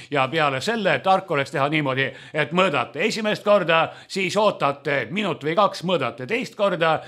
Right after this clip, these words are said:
siis mõõdate kolmandat korda ja alles kolmanda korraga te saate selle õige vererõhu. Esimesed kaks võivad olla täiesti valed. Ja veel üks asi, eh, ilma asjata ei ole vaja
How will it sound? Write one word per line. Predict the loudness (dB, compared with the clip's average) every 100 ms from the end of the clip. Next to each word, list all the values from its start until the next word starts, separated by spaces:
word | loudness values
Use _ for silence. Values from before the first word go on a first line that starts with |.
| -12
siis | -6 -4 -2
mõõdate | -2 0 0 -2 -6
kolmandat | -4 -2 0 -2 0 -2 0
korda | 0 0 -2 -4 -6 -8
ja | -4
alles | -2 -4 0
kolmanda | 0 0 -2 -4 -4
korraga | -4 -2 -2 -4
te | -4
saate | -2 -2 -4
selle | -8 -8 -4 2
õige | 4 2 0 -4 -4 -12 -4
vererõhu. | 2 2 2 -4 -8 -4 -2 -2 -6 -10 -6
Esimesed | -4 -4 -6 -8 -6
kaks | -6 -4
võivad | -6 -4
olla | -4 -6 -6
täiesti | -6 -6 -6
valed. | -6 -6 -10 -18 -14 -6
Ja | 0 4
veel | 6 6 4
üks | 0
asi, | 0 2 0 -2 -8 -20 -16 0
eh, | 4 6 4 2
ilma | 2 4 6 6
asjata | 4 0 -2 -2 -2 0
ei | 0 0 2
ole | 2 4 2 2
vaja | 2 2